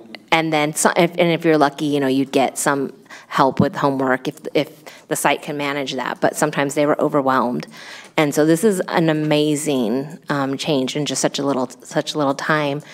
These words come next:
Um, I have my three kids participate. Um, even my high schooler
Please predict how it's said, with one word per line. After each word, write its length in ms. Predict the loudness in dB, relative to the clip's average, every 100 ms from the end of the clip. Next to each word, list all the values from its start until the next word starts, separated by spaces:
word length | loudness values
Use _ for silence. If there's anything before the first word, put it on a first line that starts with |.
| -20 -20 -20 -6
Um, 280 | 0 0 0 0
I 140 | 0
have 340 | 2 2 2
my 220 | 2 2 2
three 460 | 2 2 0 -4 -6
kids 440 | -2 0 -2 -6
participate. 800 | 0 -2 0 -4 -2 0 0 2
Um, 160 | 0 0
even 240 | 2 2
my 100 | 2
high 160 | 2 0
schooler 520 | -2 0 0 0 -2